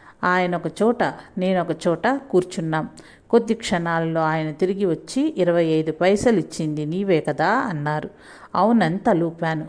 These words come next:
"నాకు కనీసం భోజనానికైనా సరిపడేలా ఇవ్వలేదే?" అన్నారు. వెంటనే రెండు రూపాయలు సమర్పించి నమస్కరించాను.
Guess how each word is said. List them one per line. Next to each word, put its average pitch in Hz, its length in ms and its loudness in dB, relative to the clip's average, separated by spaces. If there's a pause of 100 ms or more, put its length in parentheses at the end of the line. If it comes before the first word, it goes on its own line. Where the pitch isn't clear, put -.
(320)
"నాకు 175 260 0
కనీసం 180 560 2
భోజనానికైనా 180 920 0
సరిపడేలా 202 800 2
ఇవ్వలేదే?" 202 880 2
అన్నారు. 156 380 -2 (460)
వెంటనే 196 480 2
రెండు 165 260 2
రూపాయలు 165 460 2
సమర్పించి 165 640 -4
నమస్కరించాను. 156 880 0